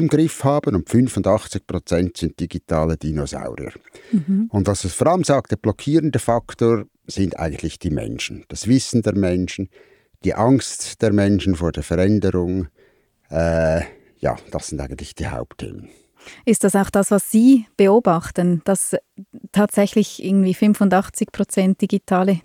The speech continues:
Speaker 2: Dinosaurier sind. Sie sind ja beratend unterwegs.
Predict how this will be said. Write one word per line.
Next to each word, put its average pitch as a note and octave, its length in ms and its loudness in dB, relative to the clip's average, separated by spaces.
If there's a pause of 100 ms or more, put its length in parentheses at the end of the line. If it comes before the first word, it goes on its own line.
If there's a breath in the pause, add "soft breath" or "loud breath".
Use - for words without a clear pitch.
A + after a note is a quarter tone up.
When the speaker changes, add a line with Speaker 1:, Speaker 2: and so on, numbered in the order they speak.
Speaker 2:
Dinosaurier G3 720 4
sind. G3+ 460 4 (280)
Sie - 200 -10
sind F#3+ 200 0
ja F3+ 200 2 (280 loud breath)
beratend F#3+ 600 2
unterwegs. G3+ 680 0